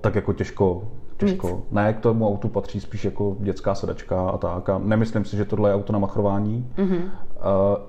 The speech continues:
Speaker 1: i když třeba v tom třídveřáku nebo ve verzi kabriolet,
Speaker 2: Mhm.
Speaker 1: to jako nevypadá úplně špatně. Možná bych řekl, že i dodnes, kdy si někdo uvažuje o kabrioletu a nechce do toho dávat moc peněz,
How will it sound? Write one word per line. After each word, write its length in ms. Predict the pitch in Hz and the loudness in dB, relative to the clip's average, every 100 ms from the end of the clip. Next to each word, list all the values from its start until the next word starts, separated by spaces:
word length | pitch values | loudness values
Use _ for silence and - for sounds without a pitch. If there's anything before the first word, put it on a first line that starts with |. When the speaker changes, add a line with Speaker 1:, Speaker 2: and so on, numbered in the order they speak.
| - | 0
Speaker 1:
i 60 | 139 | 2
když 180 | 143 | 4
třeba 240 | 139 143 143 | 2 2 2
v 60 | |
tom 140 | 127 170 | 2 0
třídveřáku 760 | - 127 117 123 131 123 131 | 0 2 4 4 4 2 2
nebo 360 | 135 196 175 123 | 4 4 4 4
ve 100 | 123 | 6
verzi 260 | 123 135 139 | 4 4 2
kabriolet, 760 | 135 110 110 95 87 104 120 | 4 4 4 4 2 0 -2
Speaker 2:
Mhm. 80 | 190 | 4
Speaker 1:
to 80 | 185 | 4
jako 260 | 185 180 | 4 2
nevypadá 440 | 160 156 151 151 147 | 2 2 4 4 4
úplně 500 | 135 139 135 131 127 | 2 4 4 4 2
špatně. 580 | - 151 - 135 131 127 | 2 0 2 2 2 0
Možná 380 | 135 160 160 175 | 0 0 2 2
bych 120 | 160 | 2
řekl, 220 | 147 143 143 | 0 0 0
že 100 | 139 | 2
i 140 | 143 | 2
dodnes, 420 | 143 104 117 147 | 2 2 2 0
kdy 200 | 131 127 | 0 2
si 520 | 127 - 135 131 127 123 | 2 2 2 4 2 0
někdo 300 | 123 120 123 | 0 2 2
uvažuje 400 | 117 127 127 131 | 2 2 4 4
o 60 | |
kabrioletu 600 | 135 113 113 113 120 120 127 | 4 4 4 4 4 4 2
a 40 | |
nechce 200 | 120 - | 2 2
do 80 | 117 | 2
toho 140 | 120 | 2
dávat 220 | 117 120 | 2 2
moc 160 | 123 123 | 2 2
peněz, 460 | - 90 95 123 | 0 0 -2 -4